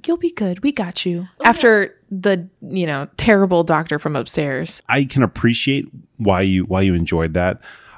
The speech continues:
Speaker 3: I'm gonna go for something super specific for scenes though, and it's Buffalo Bill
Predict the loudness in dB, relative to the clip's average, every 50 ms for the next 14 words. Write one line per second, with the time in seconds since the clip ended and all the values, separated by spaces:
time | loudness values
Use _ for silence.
0 | -10 _ 0 2 4 4 4 4 4 2 2 2 0 0 0 2 2 2 0 -2
1 | -2 0 2 2 2 2 2 0 0 -2 -4 -4 -4 -4 -2 -4 -4 -4 -4 -6
2 | -6 -8 -14 -8 -6 -6 -4 -4 -2 -2 -2 -2 -2 -2 -2 -2 -2 -2 -4 -4
3 | -4 -2 -2 -2 -2 -2 -4 -4 -4 -6 -8 -16 -20 _ -20 -20 _ _ _ _
4 | _ _ _ -20 -20 -20 _ _ -2 0 0 0 0 0 2 2 4 4 4 2
5 | 2 0 0 0 2 2 2 2 2 0 -2 -2 -4 -8